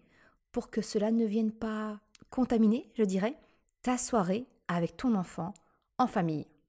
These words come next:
Tu connais sans doute ce moment où tu rentres de ta journée, tu récupères peut-être ton enfant après avoir passé plusieurs heures loin de lui. Tu le retrouves et quelquefois, eh bien, les événements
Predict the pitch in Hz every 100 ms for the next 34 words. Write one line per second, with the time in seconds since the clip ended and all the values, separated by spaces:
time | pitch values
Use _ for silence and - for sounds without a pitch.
0 | _ _ _ - 226 208 202 - 196 220
1 | - - 180 180 185 208 233 196 - 185
2 | 170 190 202 - 180 180 175 170 208 -
3 | _ _ _ _ - 190 165 160 - 185
4 | 170 - 170 - 170 170 - 185 240 -
5 | 165 - 190 170 - 180 - 185 175 -
6 | _ - 185 180 165 175 170 160 156 160
7 | 170 165 233 - _ _ _ _ _ _
8 | _ - 190 175 185 - 320 269 247 233
9 | 214 240 - 214 220 247 - 226 202 226
10 | - - 214 226 240 269 254 233 233 247
11 | 254